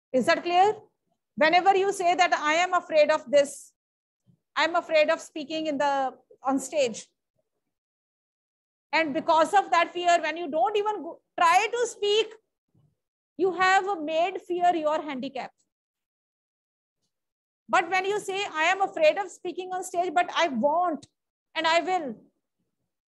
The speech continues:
then because of the fear, you will work harder and you'll be able to do better. Maybe not in first attempt, maybe in second, maybe in third, but finally you will be. Okay? Success doesn't come in one go always.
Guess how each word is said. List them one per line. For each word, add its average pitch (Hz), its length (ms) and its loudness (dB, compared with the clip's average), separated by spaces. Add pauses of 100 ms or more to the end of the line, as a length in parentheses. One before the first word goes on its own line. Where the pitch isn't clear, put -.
(140)
then 359 240 2
because 339 360 0
of 381 120 0
the 403 120 -4
fear, 370 240 -2
you 339 100 -4
will 311 120 -8
work 277 380 0
harder 247 400 0 (960)
and 294 120 -2
you'll 302 160 -2
be 302 120 -2
able 269 180 4
to 262 280 -8 (240)
do 269 120 0
better. 214 360 -2 (440)
Maybe 294 280 4
not 311 260 0
in 339 140 -8
first 302 300 0
attempt, 269 400 -2
maybe 262 260 -4
in 285 80 -2
second, 277 380 -2
maybe 247 180 -6
in 269 100 -8
third, 240 320 -6 (460)
but 302 140 0
finally 302 440 0
you 277 160 0
will 240 160 0
be. 208 220 -10 (1400)
Okay? 330 240 -8 (460)
Success 359 520 -2
doesn't 330 420 0
come 339 220 0
in 330 260 -6
one 285 260 0
go 269 260 0
always. 208 480 -8